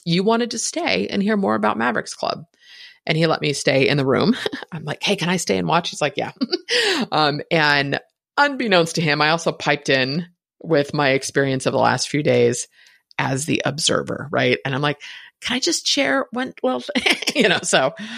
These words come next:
um, and it truly, you guys, it, it just came from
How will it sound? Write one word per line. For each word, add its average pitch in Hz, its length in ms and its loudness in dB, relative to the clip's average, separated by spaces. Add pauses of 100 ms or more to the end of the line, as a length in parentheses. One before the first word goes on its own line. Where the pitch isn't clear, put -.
(300)
um, 131 400 -2
and 254 120 4
it 262 140 0
truly, 320 320 2
you 202 60 2
guys, 151 320 6
it, 190 160 4 (180)
it 226 140 0
just 262 220 -2
came 269 300 0
from 196 460 0